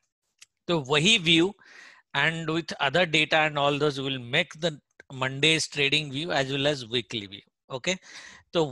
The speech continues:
वीकली व्यू के लिए मैं पहले टाइमिंग दे देता हूँ आपको, तो टाइमिंग दिख कैसे रहा है, ओके? So सिक्सटीन्थ जो है हमारा, ओके, it's actually अष्टमी है, ठीक है? और अष्टमी है, शुक्ल पक्ष है, राइट?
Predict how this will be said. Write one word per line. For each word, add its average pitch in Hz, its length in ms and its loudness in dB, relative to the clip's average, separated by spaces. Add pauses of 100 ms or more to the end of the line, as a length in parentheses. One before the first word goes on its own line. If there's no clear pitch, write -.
वीकली 240 360 2
व्यू 220 180 2
के 208 120 0
लिए 220 160 2
मैं 214 140 -2
पहले 196 240 0
टाइमिंग 156 480 0
दे 131 120 0
देता 120 220 -4
हूँ 117 180 -10
आपको, 147 300 -12
तो 175 180 -10 (180)
टाइमिंग 156 440 -2
दिख 160 220 -4
कैसे 113 300 -6
रहा 104 120 -10
है, - 100 -20 (180)
ओके? 131 260 -8 (760)
So 160 120 -8
सिक्सटीन्थ 254 760 0
जो 180 220 2
है 160 220 4
हमारा, 131 540 -2 (440)
ओके, 151 320 -10 (120)
it's 147 160 -4
actually 160 440 0 (240)
अष्टमी 117 460 -8
है, 87 200 -18 (520)
ठीक 123 220 -20
है? 120 140 -16 (1120)
और 131 240 0
अष्टमी 156 440 -4
है, 175 200 -4
शुक्ल 147 460 -6
पक्ष 135 360 -8
है, 160 340 -2 (1500)
राइट? 135 280 -8